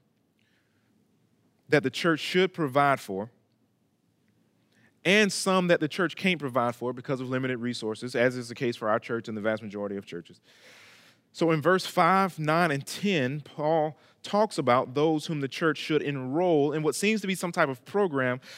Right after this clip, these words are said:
that they had to help care for widows. Now, the, Paul doesn't go into detail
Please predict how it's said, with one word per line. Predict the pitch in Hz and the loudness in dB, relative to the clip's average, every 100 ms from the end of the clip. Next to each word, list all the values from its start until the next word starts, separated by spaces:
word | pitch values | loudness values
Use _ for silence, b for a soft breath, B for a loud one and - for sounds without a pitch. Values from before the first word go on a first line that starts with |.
| B | B
that | - 160 | 4 6
they | 147 | 6
had | 139 147 147 | 6 2 2
to | 123 | -2
help | 127 135 - | -4 -4 -4
care | 175 147 135 123 | 2 4 4 0
for | - 135 | -4 -2
widows. | 156 120 73 - b b b b b b | 2 0 -2 -14 b b b b b b
Now, | 160 | 2
the, | 147 139 - - _ | 4 2 -2 -20 _
Paul | - 208 185 | 2 2 4
doesn't | 165 156 | 2 2
go | 180 | 0
into | 147 | 0
detail | 123 160 208 - 160 147 147 | -2 2 0 2 2 2 0